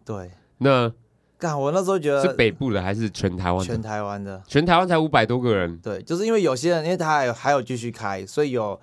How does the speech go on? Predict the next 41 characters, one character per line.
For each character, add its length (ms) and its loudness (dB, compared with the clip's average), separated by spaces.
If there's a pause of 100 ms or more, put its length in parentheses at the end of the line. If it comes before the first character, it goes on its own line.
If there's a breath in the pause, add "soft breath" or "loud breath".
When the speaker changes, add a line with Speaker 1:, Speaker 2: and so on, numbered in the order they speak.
(460 soft breath)
Speaker 1:
三 240 0
分 120 -2
之 140 -4
一 100 -2
的 140 0
人 160 -4
是 160 -8
留 320 4
守。 180 -4
Speaker 2:
哦， 200 -8 (360)
是， 60 -10
是 80 -2
分 240 -2
开 180 0
来 160 -2
的， 160 -6
对 220 -4
不 60 -4
对？ 100 -2
Speaker 1:
就 0 -
是 440 -6
他 140 2
们 100 0
没 160 -2
有， 100 -2
他 180 0
们 80 -6
没 80 -2
有 80 -2
春 240 -8
酒， 200 -12 (360)
但 100 0
是 80 -4
他 140 -2
们 120 -4
那 120 0
一 40 -2
天 200 -6
是 200 -6
double。 460 -6 (140)
Speaker 2:
哦， 120 -4